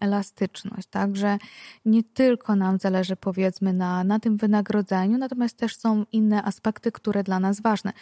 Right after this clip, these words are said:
Czasami jest tak, że kandydaci mówią, mm, że oczekuję tam pewną kwotę, e, natomiast, e, też ważny jest dla mnie rozwój, ważna dla mnie atmosfera w pracy. Em, e,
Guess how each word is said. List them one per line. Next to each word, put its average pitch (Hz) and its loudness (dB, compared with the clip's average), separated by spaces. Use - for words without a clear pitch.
Czasami 254 -2
jest 254 -2
tak, 233 -2
że 226 0
kandydaci 214 0
mówią, 208 2
mm, 202 2
że 330 2
oczekuję 247 0
tam 196 0
pewną 190 -2
kwotę, 226 0
e, 202 0
natomiast, 220 0
e, 202 0
też - -6
ważny 196 -2
jest 190 -4
dla 190 -2
mnie 196 2
rozwój, 254 0
ważna 190 -4
dla 185 -6
mnie 185 -2
atmosfera 214 -2
w - -16
pracy. 196 -2
Em, 185 -2
e, 190 -4